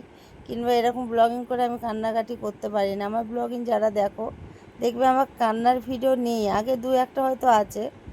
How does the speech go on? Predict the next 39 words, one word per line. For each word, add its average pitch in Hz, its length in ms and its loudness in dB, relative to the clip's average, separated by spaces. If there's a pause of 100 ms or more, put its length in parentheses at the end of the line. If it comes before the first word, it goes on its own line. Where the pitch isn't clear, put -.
(300)
আর - 160 -2
কান্নার 226 400 2
ভিডিও 233 280 0
অত 226 100 -2 (180)
নেই। 202 120 -2 (100)
কেন 220 120 0 (100)
বলো 220 180 2
তো, 247 120 -2
আমি 233 180 -4
সামনে 208 280 -4 (100)
কাঁদতে 170 360 -4
পারি 170 260 -4
না, - 80 -12 (800)
আমি 220 220 -2 (540)
চুপ 254 180 -8 (160)
করে 233 240 6 (200)
এক 208 160 4
কোনায় 226 360 2
বসে 220 400 -2 (360)
এরকম 240 320 2
করে 233 140 2 (100)
আমি 220 120 -2 (280)
কাঁদি। 190 280 0 (120)
মানে 190 200 -2 (680)
নিজের 226 320 0
কষ্ট 254 200 4 (160)
নিজের 254 320 2
মধ্যে 254 220 4 (120)
রাখতে - 360 0 (100)
আমি 220 120 -2 (120)
ভালোবাসি, 196 480 2 (100)
আমি 208 200 -4
কারোর 190 300 -2
সামনে 208 280 -4
অত - 100 -10 (520)
প্রকাশ্যে 208 440 -2 (100)
নিয়ে 202 220 0
আসি 185 220 -8
না। 190 60 0